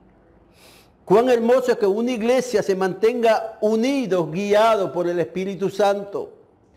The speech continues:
Cuando la iglesia está siendo guiada por el Espíritu Santo, puede haber persecución, puede haber amenazas, puede haber escasez, puede haber abundancia. Pueden todos tener un carro de último modelo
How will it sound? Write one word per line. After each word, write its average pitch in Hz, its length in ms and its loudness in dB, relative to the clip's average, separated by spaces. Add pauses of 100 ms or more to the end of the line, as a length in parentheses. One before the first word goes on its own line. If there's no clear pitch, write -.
(600)
Cuando 190 240 2
la 214 100 4
iglesia 269 420 2
está 262 160 0
siendo 269 340 0
guiada 247 500 0
por 233 160 0
el 226 120 0
Espíritu 233 580 -4
Santo, 247 480 -2
puede 285 260 2
haber 262 360 2
persecución, 214 1200 -2 (520)
puede 294 340 2
haber 262 320 2
amenazas, 214 1160 -2 (420)
puede 285 280 2
haber 277 300 2
escasez, 262 920 0 (100)
puede 311 420 2
haber 254 320 2
abundancia. 220 1300 -2 (600)
Pueden 285 440 0
todos 294 380 2
tener 247 300 2
un 269 160 -4
carro 240 540 2
de 202 100 2
último 247 460 -2
modelo 233 520 0